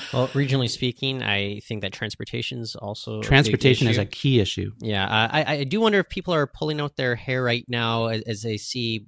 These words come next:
Speaker 1: mayoral candidate upon mayoral candidate in Surrey saying, "Oh yeah, let's think about, uh, getting rid of L R T, going to SkyTrain."
Speaker 2: Right.
Speaker 1: What do you make of, I guess, this need for integrated transportation network across every single city across this region,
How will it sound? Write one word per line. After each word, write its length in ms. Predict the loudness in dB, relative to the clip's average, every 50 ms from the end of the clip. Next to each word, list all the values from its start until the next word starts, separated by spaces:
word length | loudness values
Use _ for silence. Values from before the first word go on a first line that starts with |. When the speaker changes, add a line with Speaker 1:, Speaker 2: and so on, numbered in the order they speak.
| _ _ _ -20 _ _ -6
Speaker 1:
mayoral 400 | -2 0 2 4 4 4 4 2
candidate 460 | 0 -4 -4 -2 -2 -2 -2 -4 -4
upon 240 | -4 -6 -6 -4 -2
mayoral 320 | -2 0 0 0 0 -2
candidate 480 | -4 -6 -6 -4 -4 -2 -4 -4 -6 -6 -8
in 200 | -8 -6 -6 -4
Surrey 440 | -4 -4 -2 -2 0 0 0 -2
saying, 300 | -2 -4 -4 -4 -4 -4 -4
"Oh 120 | -4 -4
yeah, 320 | -2 -2 -2 0 0 0 0
let's 200 | -2 -4 -4 -4
think 140 | -6 -4 -2
about, 300 | 0 0 0 -2 -2 -2
uh, 240 | 0 2 2 2 2
getting 220 | 0 -2 -4 -2
rid 140 | -4 -4 -4 -4
of 60 | -4
L 140 | -2 -2 -2
R 120 | -2 -2
T, 320 | -4 -6 -6 -4 -4 -4 -2
going 300 | -2 -2 -2 -2 -4 -6
to 140 | -8 -8 -6
SkyTrain." 800 | -6 -4 -6 -8 -6 -4 -4 -4 -4 -4 -6 -4 -4 -4 -4 -6 -10 _ -6 -2
Speaker 2:
Right. 240 | 0 0 0 0 -2
Speaker 1:
What 160 | 0 0 2
do 80 | 2 2
you 60 | 2
make 220 | 0 0 0 2 0
of, 320 | 0 0 0 -2 -8 -16 _ -8
I 80 | -6 -2
guess, 240 | 0 0 -2 -2 -2
this 220 | -4 -4 -4 -4
need 280 | -4 -2 -2 -2 -4 -6
for 400 | -6 -6 -4 -2 -2 -4 -6 -8 _ -6
integrated 440 | -6 -6 -4 -4 -4 -4 -4 -4 -6
transportation 580 | -8 -8 -8 -8 -10 -10 -8 -8 -8 -8 -10
network 320 | -10 -8 -6 -6 -6 -6 -8
across 680 | -12 -14 -16 -6 -2 2 2 2 2 2 -2 -6 -8 -10 -14 -20 -20 _ _ _ -2
every 200 | 0 0 2 0
single 220 | -2 -4 -8 -8
city 300 | -8 -8 -10 -8 -8 -8
across 400 | -8 -8 -10 -10 -10 -10 -10 -10
this 180 | -12 -12 -10 -8
region, 500 | -8 -6 -6 -6 -6 -6 -6 -6 -8